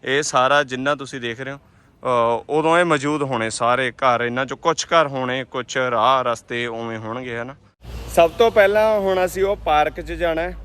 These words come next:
ਤੇ ਜਿਹੜੇ ਪਾਰਕ 'ਚ ਇੱਥੇ ਦ-, ਅ, ਮਹਾਰਾਜਾ ਦਲੀਪ ਸਿੰਘ ਦਾ ਸਟੈਚੂ ਲੱਗਿਆ ਹੋਇਆ ਹੈਗਾ, ਉਹਨਾਂ ਦੀ ਯਾਦਗਾਰ ਇੱਥੇ ਬਣਾਈ ਹੈ।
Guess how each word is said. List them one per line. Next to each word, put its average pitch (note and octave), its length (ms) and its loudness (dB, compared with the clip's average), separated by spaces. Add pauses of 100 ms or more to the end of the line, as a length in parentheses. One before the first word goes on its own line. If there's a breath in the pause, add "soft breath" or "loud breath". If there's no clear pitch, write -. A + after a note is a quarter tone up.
(140)
ਤੇ C#3 600 -2
ਜਿਹੜੇ C#3+ 240 0
ਪਾਰਕ D3+ 380 -2
'ਚ D3 140 -8 (480)
ਇੱਥੇ D3+ 180 -6
ਦ-, C#3+ 120 -10
ਅ, - 20 -10 (560)
ਮਹਾਰਾਜਾ D#3+ 380 2
ਦਲੀਪ C#3 260 -6
ਸਿੰਘ D3 220 -8
ਦਾ D#3 100 -2
ਸਟੈਚੂ C3+ 360 -6
ਲੱਗਿਆ A2+ 280 -8
ਹੋਇਆ G#2+ 180 -6
ਹੈਗਾ, F#2+ 160 -10 (440 soft breath)
ਉਹਨਾਂ C#3+ 200 2
ਦੀ F3 140 0
ਯਾਦਗਾਰ D#3 680 4
ਇੱਥੇ C#3 280 -4
ਬਣਾਈ E3+ 320 -2
ਹੈ। F3+ 140 -6